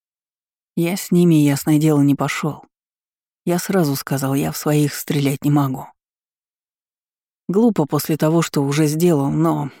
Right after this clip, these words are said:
вот так. В тварей буду, а в людей ни в каких не могу. И никто не стал настаивать. Я узнал, что ваши продвинулись к лесу и взяли лазарет. Уже сильно потом, от ваших же медиков.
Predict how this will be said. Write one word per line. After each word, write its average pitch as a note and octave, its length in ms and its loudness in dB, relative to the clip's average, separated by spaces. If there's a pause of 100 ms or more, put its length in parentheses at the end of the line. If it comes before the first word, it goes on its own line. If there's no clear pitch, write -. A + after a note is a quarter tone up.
(120)
вот C#3+ 260 0 (100)
так. - 360 -14 (600)
В - 100 -20
тварей G3 360 2
буду, C#3 360 -2 (320)
а F3+ 120 -4
в E3+ 60 -4
людей D#3 380 2
ни C#3 160 2
в - 60 -8
каких D#3 420 -4
не C#3+ 60 0
могу. C#3 320 -6 (1160)
И - 80 -2
никто F#3+ 280 0
не D#3 120 6
стал C#3 240 -4
настаивать. C#3 680 -6 (800)
Я G3 160 -4
узнал, F3 300 2
что - 200 -4
ваши C#3 220 -2
продвинулись D3 720 0
к - 80 -6
лесу D3+ 320 0
и C#3 40 -2
взяли C#3+ 280 0
лазарет. C#3 580 -4 (920)
Уже E3+ 340 2
сильно F3 420 2
потом, C#3 520 -2 (100)
от D3+ 160 -2
ваших D#3+ 380 0
же C#3+ 120 2
медиков. D3 600 0